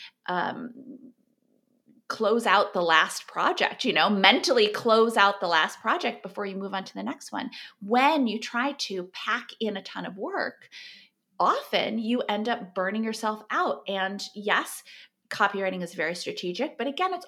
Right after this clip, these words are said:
also very creative. And you can't create when you are burned out because you're packing project on top of project on top of project. And again,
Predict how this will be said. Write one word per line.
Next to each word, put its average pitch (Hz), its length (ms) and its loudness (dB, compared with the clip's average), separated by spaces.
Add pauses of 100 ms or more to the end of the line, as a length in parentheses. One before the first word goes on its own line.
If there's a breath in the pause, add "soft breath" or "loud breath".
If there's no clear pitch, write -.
also 285 320 -4
very 214 300 -2
creative. 240 800 -6 (360 loud breath)
And 220 200 0
you 240 140 -4
can't 285 640 -2 (640 soft breath)
create 262 840 -2 (240 loud breath)
when 214 340 -2
you 220 100 0
are 202 160 -2
burned 190 320 -4
out 247 220 0
because 185 280 -4
you're 175 100 -6
packing 208 520 -2
project 202 500 -6
on - 80 -12
top - 200 -12
of - 120 -20
project 285 440 -4
on 180 60 -16
top - 240 -12
of 214 120 -20
project. 320 440 -6
And 220 120 -2
again, 277 460 -2